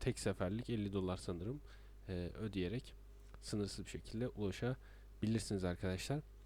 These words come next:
E, videoya başlamadan önce, e, şu, şunu göstermek istiyorum. Ben tasarım, herhangi bir tasarımdan rastgele şöyle bir font buldum arkadaşlar. Bu fonta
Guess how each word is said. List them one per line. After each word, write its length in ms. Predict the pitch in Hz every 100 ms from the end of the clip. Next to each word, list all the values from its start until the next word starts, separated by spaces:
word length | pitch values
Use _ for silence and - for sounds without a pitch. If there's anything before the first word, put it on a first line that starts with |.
| - - -
E, 380 | 95 95 95 90 78 - 52
videoya 380 | 110 113 113 123 -
başlamadan 500 | 117 - 131 117 104
önce, 360 | 101 101 131 170 - - - -
e, 260 | 104 98 90
şu, 440 | - - - 104
şunu 240 | - 120 113
göstermek 440 | 95 - 87 87
istiyorum. 300 | - 143 143
Ben 200 | 120 120 - -
tasarım, 380 | - 117 117 92 -
herhangi 320 | 107 107 104
bir 80 | 98
tasarımdan 580 | - 101 - 98 87 104
rastgele 520 | 101 95 - 95 127 - - -
şöyle 300 | - 117 95
bir 80 | 135
font 360 | - 127 123
buldum 220 | 101 90 85
arkadaşlar. 640 | 82 95 87 - 151 139
Bu 60 | 139
fonta 480 | - 113 110 156